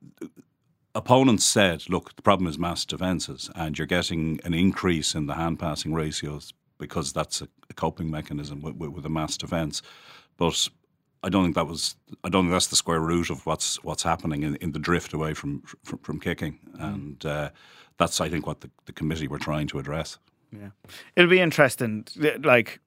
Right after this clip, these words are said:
Speaker 2: the, the league will be interesting now with the, with these four rules. I think you're right, Sean. You know, the, the, the other f-, four rules went reasonably without scrutiny because everybody was talking about the hand pass rules. So to watch a league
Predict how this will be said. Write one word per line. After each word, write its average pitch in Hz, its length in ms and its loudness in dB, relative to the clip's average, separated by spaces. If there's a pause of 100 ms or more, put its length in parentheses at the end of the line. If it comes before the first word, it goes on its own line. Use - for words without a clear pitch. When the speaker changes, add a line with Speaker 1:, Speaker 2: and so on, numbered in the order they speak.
(140)
Speaker 2:
the, 220 280 4
the 196 80 8
league 220 200 4
will 220 140 6
be 214 120 0
interesting 185 380 2
now 180 100 6
with 156 100 4
the, 165 240 4
with 143 180 4
these 151 200 4
four 151 160 8
rules. 143 180 8
I 123 60 8
think 170 180 4
you're 131 300 8
right, 165 240 6
Sean. 107 320 6
You 120 100 4
know, 117 180 6
the, 120 420 4
the, 117 300 4 (260)
the 120 220 4
other 160 120 6
f-, 156 120 -4 (640)
four 156 180 10
rules 135 240 8
went 131 300 6 (180)
reasonably 160 560 4
without 123 300 4
scrutiny 120 480 0
because 113 400 2
everybody 113 380 0
was 110 120 -4
talking 113 300 -4
about 113 140 -6
the 110 80 -8
hand 120 200 -4
pass 113 280 -4
rules. 101 240 -4
So 127 240 4 (260)
to 170 80 8
watch 233 180 10
a 208 60 8
league 180 420 4